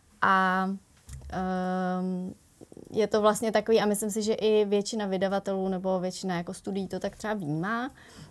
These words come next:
že vlastně, eh, oni sami třeba rádi ty cosplayery podporujou, p-, protože oni vlastně, ehm, ty,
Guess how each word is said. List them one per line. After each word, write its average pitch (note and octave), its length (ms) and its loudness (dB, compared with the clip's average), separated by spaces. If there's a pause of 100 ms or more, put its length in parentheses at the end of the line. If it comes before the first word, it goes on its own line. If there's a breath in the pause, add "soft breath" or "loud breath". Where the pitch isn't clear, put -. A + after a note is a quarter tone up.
že G#3 160 0
vlastně, G3 720 2 (160)
eh, F3+ 40 -6 (540)
oni G3+ 240 4
sami G3 540 0
třeba G3+ 240 0
rádi F#3 300 2
ty G#3 100 -2
cosplayery G3 520 -2
podporujou, G#3+ 580 0
p-, G3+ 280 -6
protože G3 380 -4
oni G3 220 -2
vlastně, F#3+ 560 -2 (460 loud breath)
ehm, F3+ 460 4 (640)
ty, F#3+ 360 8